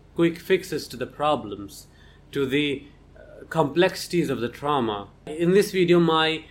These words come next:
focus is not to personally attack someone or target someone, but the thing is, I would like to talk about the,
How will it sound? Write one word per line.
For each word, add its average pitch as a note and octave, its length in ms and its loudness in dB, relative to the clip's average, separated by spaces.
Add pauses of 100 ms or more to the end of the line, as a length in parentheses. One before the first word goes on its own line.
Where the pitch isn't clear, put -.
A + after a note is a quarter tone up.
(140)
focus G#3 380 2
is F#3 160 0
not F3+ 220 4
to E3+ 60 -6
personally D3 520 0
attack A#2+ 280 -2
someone C3+ 540 -6 (260)
or C#3 180 0
target C#3+ 440 0
someone, B2 360 -6 (280)
but C3+ 160 0
the C#3 80 -4
thing F3+ 320 0
is, D#3 180 0
I D3+ 120 0
would C#3+ 160 0
like E3+ 320 2
to E3+ 100 -4
talk C#3+ 260 -2
about C3 300 -4
the, B2 280 -8